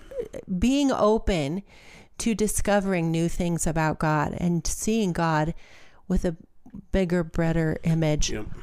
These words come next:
Speaker 1: like, as in each other. Find the image bearers.
Speaker 2: Right.
Speaker 1: Find the places where people are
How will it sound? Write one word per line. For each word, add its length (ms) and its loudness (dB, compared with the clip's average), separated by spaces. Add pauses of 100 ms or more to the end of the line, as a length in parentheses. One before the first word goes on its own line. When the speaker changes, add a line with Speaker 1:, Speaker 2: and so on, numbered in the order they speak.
Speaker 1:
like, 260 0
as 180 2
in 140 2 (120)
each 220 0
other. 380 4 (640)
Find 500 4
the 260 6
image 600 4
bearers. 720 4
Speaker 2:
Right. 100 0 (320)
Speaker 1:
Find 360 2
the 40 2
places 480 2
where 120 4
people 360 2
are 380 2